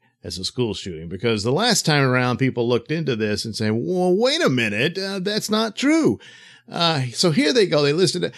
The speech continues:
a shooting that involved at least one person being shot, not including the shooter.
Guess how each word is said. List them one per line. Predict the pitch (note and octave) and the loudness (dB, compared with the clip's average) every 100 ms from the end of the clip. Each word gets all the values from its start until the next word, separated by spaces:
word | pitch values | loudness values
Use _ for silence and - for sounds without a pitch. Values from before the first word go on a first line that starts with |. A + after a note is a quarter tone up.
| - | -8
a | - C3 | -2 -2
shooting | - A#3 C#4+ C4+ A3+ | 0 2 2 2 2
that | F#3 | 2
involved | E3 D3 D#3 D3+ | 0 -2 -2 -2
at | D3 | -2
least | C#3 B2+ - | -2 -2 -4
one | F2 F2 B3 C4 | -10 -4 -2 -2
person | F3 F#3+ F3+ G#2+ G2+ | 0 0 0 -2 0
being | B2+ C#3 | 2 2
shot, | C3 D#3+ F3 G#2 - - - - | 0 0 0 -2 -10 -20 -20 -12
not | E2 G#2+ D#3+ C4 C#4 | -6 -2 2 2 0
including | C4+ A3 E3+ G#3+ G3+ | 0 0 2 2 2
the | F#3+ | 2
shooter. | - B3+ G3 G2 | 0 -2 -2 -6